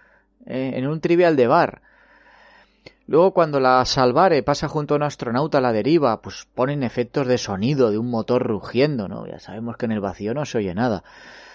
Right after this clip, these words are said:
Luego, la estupidez de los astronautas, eh, se ejemplifica muy bien en esa escena, que quizá está inspirada en, en, en otra de Prometheus,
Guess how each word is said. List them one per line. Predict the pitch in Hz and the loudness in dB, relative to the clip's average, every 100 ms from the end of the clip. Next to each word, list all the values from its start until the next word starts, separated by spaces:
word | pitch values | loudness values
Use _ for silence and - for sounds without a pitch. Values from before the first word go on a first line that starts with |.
| - - - | -20 -20 -6
Luego, | 127 143 196 - | 0 4 4 2
la | 95 - | -4 -8
estupidez | - - 123 120 127 | -6 -2 -2 2 2
de | 170 | 2
los | 185 | 0
astronautas, | 165 - 151 127 123 151 156 - - _ _ - - _ _ _ | -2 -4 -2 0 0 0 0 -2 -14 _ _ -16 -16 _ _ _
eh, | 120 113 107 107 104 104 101 _ - - | 0 2 2 0 0 -2 -6 _ -18 -16
se | - 117 | -8 -6
ejemplifica | - 123 117 104 151 175 | -2 -2 -2 -2 0 2
muy | 147 123 | 2 2
bien | 123 135 | 2 2
en | 117 | 0
esa | 135 139 | 2 0
escena, | 113 - 143 135 120 131 - | 0 0 2 2 2 -2 -6
que | - 104 | -6 -6
quizá | 98 117 | -4 -4
está | 117 127 | 0 0
inspirada | 120 120 117 123 117 110 | 0 0 2 4 4 2
en, | 107 104 | 0 -6
en, | 104 104 98 98 - | -6 -6 -6 -8 -6
en | 104 | -2
otra | 113 117 | 0 2
de | 120 | 2
Prometheus, | - 123 113 107 139 135 131 131 | 2 0 0 0 2 4 4 0